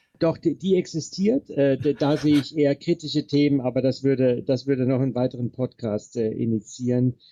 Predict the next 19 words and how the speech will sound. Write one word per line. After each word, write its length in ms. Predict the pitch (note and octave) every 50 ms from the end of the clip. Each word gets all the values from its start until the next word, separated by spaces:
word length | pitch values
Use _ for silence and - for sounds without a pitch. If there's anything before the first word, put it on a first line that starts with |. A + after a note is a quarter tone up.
| _ _ _ _
Äh, 180 | - B2 A#2+ A#2
der 240 | A#2 B2 B2 A#2 A2
wird 180 | B2+ A#2+ A#2+
eher 160 | - B2 B2+ A#2+
generell 760 | - B2 B2+ C3 C3+ C#3 B2+ - A#2 A#2+ A#2+ A#2+ A#2+ A2+ - _ _ _ _ -
in 220 | - C3 B2 A#2
dem, 320 | - B2+ C3 C3+ C#3 B2+ -
wo 120 | C3 B2+
machen 320 | A#2 A#2 A#2+ A#2 B2 C3 B2
wir 80 | C3
es 100 | A#2+ -
dem 120 | - B2+ A#2
Verbraucher 460 | B2+ A#2 - - A2 A2+ A#2+ A#2+ C3
und 100 | B2 A#2
den 140 | A#2 A2 A2
Menschen, 540 | A2 A2+ A#2 A2 - A#2+ A#2 - - -
schwieriger 600 | - - - - C#3+ C#3+ C#3 C3 C3 A2 A#2+ A#2
als 160 | A2 A2 - A#2
einfacher. 500 | A2 G2+ F2+ - - G#2 F#2+ _ -